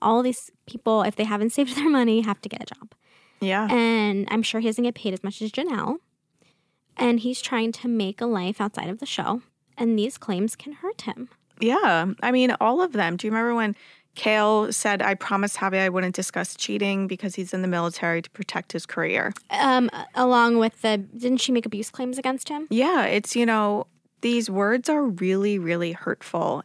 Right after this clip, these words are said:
Speaker 2: and they could make a huge impact on someone's life.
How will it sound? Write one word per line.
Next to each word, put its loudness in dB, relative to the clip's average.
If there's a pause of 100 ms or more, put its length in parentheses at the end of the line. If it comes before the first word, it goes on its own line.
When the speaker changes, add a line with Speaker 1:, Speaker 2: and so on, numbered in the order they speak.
Speaker 2:
and -2
they -2
could -4
make -2
a -2
huge -4
impact -4
on -2
someone's -8
life. -4